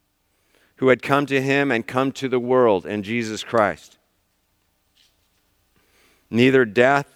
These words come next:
nor life, neither angels nor demons, neither present nor the future,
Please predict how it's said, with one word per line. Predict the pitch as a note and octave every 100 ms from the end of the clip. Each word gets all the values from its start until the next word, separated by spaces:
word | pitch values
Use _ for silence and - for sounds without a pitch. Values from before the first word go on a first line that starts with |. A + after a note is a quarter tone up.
| _ _
nor | A2+ A#2 A2+
life, | A2 G#2+ A#2 B2 -
neither | A#2 A#2 A2
angels | - A2 C3 B2 C3 B2 -
nor | G#2+
demons, | F#2 A2+ A#2+ A#2+ A#2+ A2 -
neither | A2 G#2
present | - A#2+ B2 B2+ C3 -
nor | G#2+
the | G2
future, | - A#2+ A#2+ - A#2